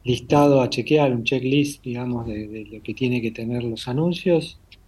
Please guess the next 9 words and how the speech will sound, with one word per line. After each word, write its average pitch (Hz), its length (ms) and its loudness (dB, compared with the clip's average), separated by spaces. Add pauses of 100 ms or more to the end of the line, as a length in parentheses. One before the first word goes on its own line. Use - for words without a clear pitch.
(520)
Primero, 160 400 6
el 139 100 4
ajuste 143 400 0
fiscal, 185 640 2
obviamente 127 440 -6
hay 120 100 0
que 120 120 -2
ir 120 100 0
línea 127 360 0